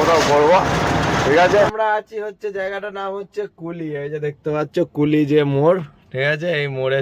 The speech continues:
চলে এসেছি। আর এই হচ্ছে আলিশান, আর আজকে আলিশান বলছে আজকে এই মুসলিম হোটেলে খাবো। এই যে দেখতে পাচ্ছ জনপ্রিয় মুসলিম হোটেল, আগের দিনও আমরা খেয়েছিলাম একবার এখানে, যখন সে, আহ, জিসান ছিল। তো আজকেও ভাবছি এই হোটেলে খাওয়া দাওয়া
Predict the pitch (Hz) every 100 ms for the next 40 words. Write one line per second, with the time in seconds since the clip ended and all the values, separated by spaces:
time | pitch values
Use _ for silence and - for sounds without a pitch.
0 | 135 127 135 139 139 - 175 190 - _
1 | _ _ _ _ - 113 117 123 123 127
2 | 131 135 143 139 - 147 139 131 139 170
3 | 180 185 147 135 135 - 156 151 151 160
4 | 156 151 156 147 156 147 - 156 151 143
5 | 135 147 139 135 135 135 123 120 110 117
6 | 117 120 117 - 127 127 123 139 120 123
7 | 127 123 127 127 120 113 131 123 120 151
8 | 170 _ - - - _ - 123 135 151
9 | 147 170 175 170 170 - 165 156 160 156
10 | 143 135 131 135 131 135 165 156 131 127
11 | 127 127 127 120 120 117 113 120 143 131
12 | 117 123 131 - _ _ _ _ - 123
13 | 123 - 139 139 135 123 139 135 131 127
14 | 131 135 - 127 120 127 131